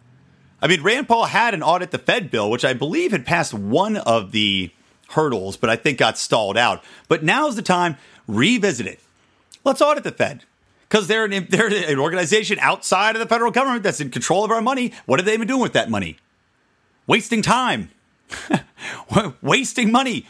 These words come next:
Just burning it in thin air and giving it away. <laughs> For nothing. Now's the time to re-examine it.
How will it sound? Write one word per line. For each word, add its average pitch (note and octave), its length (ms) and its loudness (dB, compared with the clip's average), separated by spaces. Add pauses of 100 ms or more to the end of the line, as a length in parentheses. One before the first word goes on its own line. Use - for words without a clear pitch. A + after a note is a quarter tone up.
(220)
Just - 280 -2
burning A#3 320 2
it A#3 100 0
in A3 100 -4
thin A#3+ 180 2
air B3 280 0
and D#3 80 -2
giving F#3 200 0
it A3 60 0
away. A3+ 500 0 (480)
<laughs> - 400 -20
For - 360 -2
nothing. G#3 540 0 (2750)
Now's F3+ 280 0
the F#3+ 80 -6
time C3 500 -2 (140)
to B2+ 140 0
re-examine G2+ 640 -2
it. - 60 -18